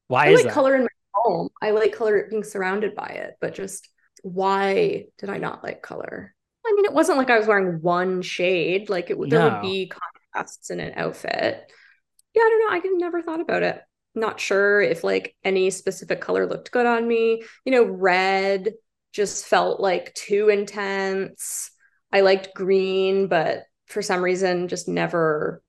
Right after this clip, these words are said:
Speaker 2: Oh, yeah, lo-, always loved the sage green, like, the dark sage green,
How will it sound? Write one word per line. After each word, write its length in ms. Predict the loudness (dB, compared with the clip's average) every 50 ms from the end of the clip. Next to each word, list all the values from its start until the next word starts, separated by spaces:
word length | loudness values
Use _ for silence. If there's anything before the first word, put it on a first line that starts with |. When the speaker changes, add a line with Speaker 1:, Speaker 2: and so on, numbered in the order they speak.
| _ _ _ _ _ _ _ _ _ _ _ _ _ _ _ _ _ _
Speaker 2:
Oh, 240 | 6 6 8 6 6
yeah, 200 | 4 4 4 6
lo-, 360 | 4 4 6 4 4 2 0 -4 2
always 320 | 4 6 8 8 8 8
loved 200 | 6 2 2 2
the 60 | -2 -6
sage 400 | 0 2 4 4 4 0 -4 -6
green, 280 | -4 -4 -2 -2 -4
like, 160 | -6 -8 -4
the 80 | -4 -4
dark 400 | -4 -2 -4 -2 -2 -4 -6 -8
sage 420 | -14 -10 -8 -6 -6 -6 -8 -8
green, 460 | -8 -6 -4 -2 -2 0 0 -2 -2